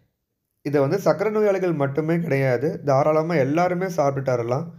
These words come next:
ஒரு நாளைக்கு ஒரு வேளையாவது இயற்கை உணவு முறை சாப்பிட்டு வந்தீங்கன்னா, உடலுக்கு ரொம்ப நல்லது.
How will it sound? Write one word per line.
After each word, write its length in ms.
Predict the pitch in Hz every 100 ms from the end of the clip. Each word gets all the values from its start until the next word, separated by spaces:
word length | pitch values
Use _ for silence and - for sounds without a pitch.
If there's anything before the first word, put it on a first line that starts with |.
| - _ -
ஒரு 140 | 143
நாளைக்கு 460 | 135 143 165 170 196
ஒரு 180 | 151 170
வேளையாவது 680 | 170 180 190 151 139 190 127
இயற்கை 360 | 165 175 175
உணவு 240 | 160 147 147
முறை 180 | 143
சாப்பிட்டு 480 | 135 135 131 135 135
வந்தீங்கன்னா, 320 | 127 127 120
உடலுக்கு 440 | 151 170 147 160 156
ரொம்ப 300 | 127 147 170
நல்லது. 480 | 127 123 139 117